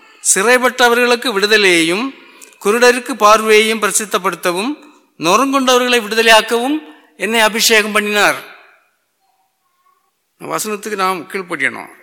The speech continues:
சபையாக நாம் சேவை செய்ய அபிஷேகம் பண்ணப்பட்டிருக்கின்றோம். ஆனா சபைக்குள்ள நிறைய, ஆ, நம்ம ஒண்ணா இல்ல.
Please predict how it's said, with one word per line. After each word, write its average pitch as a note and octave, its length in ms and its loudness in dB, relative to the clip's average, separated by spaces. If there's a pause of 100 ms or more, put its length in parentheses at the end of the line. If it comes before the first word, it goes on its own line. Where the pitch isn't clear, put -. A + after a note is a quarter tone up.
(160)
சபையாக G3 680 -2 (420)
நாம் E3+ 180 -6
சேவை A3 460 -2
செய்ய F3 600 -4 (720)
அபிஷேகம் D3+ 580 -8
பண்ணப்பட்டிருக்கின்றோம். A#2+ 1500 -12 (1200)
ஆனா F3+ 180 -6 (100)
சபைக்குள்ள A3+ 800 -6
நிறைய, F#3+ 760 -8 (1300)
ஆ, G#2+ 760 -14 (500)
நம்ம F#3 260 -6
ஒண்ணா A#3+ 320 -4
இல்ல. G3 340 -6